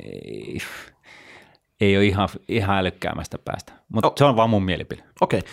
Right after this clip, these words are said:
Speaker 2: mutta hei, nyt kun me ollaan paketoitu tää keskustelu näistä hävittäjistä, niin tää selvästikään tää paketti ei nyt ole niinku ihan selvä. Et siellä on niinku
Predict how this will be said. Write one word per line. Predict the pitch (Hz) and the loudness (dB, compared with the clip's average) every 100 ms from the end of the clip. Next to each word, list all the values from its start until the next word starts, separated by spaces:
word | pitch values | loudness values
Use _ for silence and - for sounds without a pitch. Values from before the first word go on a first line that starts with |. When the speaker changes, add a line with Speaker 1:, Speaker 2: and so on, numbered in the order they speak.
| - - | -20 -4
Speaker 2:
mutta | 160 165 | 0 4
hei, | 202 143 - _ _ _ | 4 2 -2 _ _ _
nyt | 214 | -6
kun | - 165 | -2 2
me | |
ollaan | 160 156 | 2 2
paketoitu | 214 160 127 127 | 0 0 0 2
tää | 139 127 - _ _ _ _ _ - | 4 2 0 _ _ _ _ _ -4
keskustelu | 196 160 - 113 | -4 -2 0 0
näistä | 107 98 160 | 0 0 0
hävittäjistä, | 180 175 147 135 - 131 - | 0 0 0 0 0 -2 0
niin | 135 | -2
tää | 180 165 | 2 2
selvästikään | 190 185 143 127 139 127 | 2 0 -2 -4 -2 0
tää | 135 | 0
paketti | 170 135 - | 0 -2 -2
ei | 139 | -2
nyt | 131 127 | 0 -2
ole | 139 | -2
niinku | 120 117 120 101 - _ - | -2 0 0 0 -8 _ 2
ihan | 147 | 2
selvä. | - 110 95 87 | 4 2 0 0
Et | |
siellä | 120 135 | 2 2
on | |
niinku | 147 135 - | 2 0 0